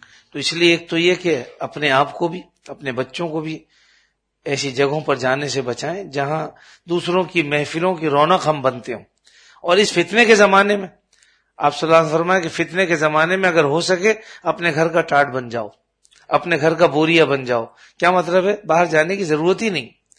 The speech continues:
آج جو لوگ بلا وجہ ادھر ادھر پھرتے رہتے ہیں، فتنے میں بھی وہی مبتلا ہوتے ہیں۔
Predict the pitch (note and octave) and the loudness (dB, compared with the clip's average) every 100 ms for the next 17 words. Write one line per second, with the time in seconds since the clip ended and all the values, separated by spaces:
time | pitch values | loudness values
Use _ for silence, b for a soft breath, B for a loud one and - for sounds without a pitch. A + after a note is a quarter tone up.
0 | _ _ _ _ _ C3+ D3 D3 E3+ F3 | _ _ _ _ _ 0 0 2 0 0
1 | C#3+ D3+ F3+ F#3+ G3 F3+ F#3 F3 F3 E3 | 0 2 2 4 4 4 2 2 0 -2
2 | D3+ F#3 F3+ F3 G#3 D3+ E3 F#3+ G3 F#3 | 0 2 2 2 -4 -4 -4 -2 2 4
3 | F3 D#3+ C3 D3 C3+ A2+ - | 4 2 -2 0 2 0 -6